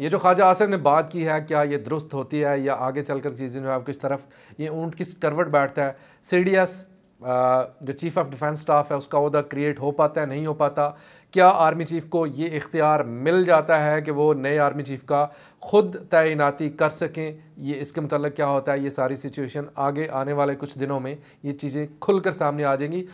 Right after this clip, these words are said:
अब आते हैं उस चीज़ पर, ये जो, अ, जनरल बाजवा जो हैं उनका जो दौरा है,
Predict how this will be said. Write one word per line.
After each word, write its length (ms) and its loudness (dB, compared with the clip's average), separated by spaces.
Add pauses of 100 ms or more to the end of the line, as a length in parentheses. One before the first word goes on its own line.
(160)
अब 100 4
आते 260 4
हैं 260 -2 (220)
उस 140 -6
चीज़ 220 -2
पर, 260 4
ये 140 -4
जो, 300 2
अ, 380 2
जनरल 240 -2
बाजवा 360 2
जो 100 -2
हैं 160 -2
उनका 460 0
जो 140 -6
दौरा 420 2
है, 520 -4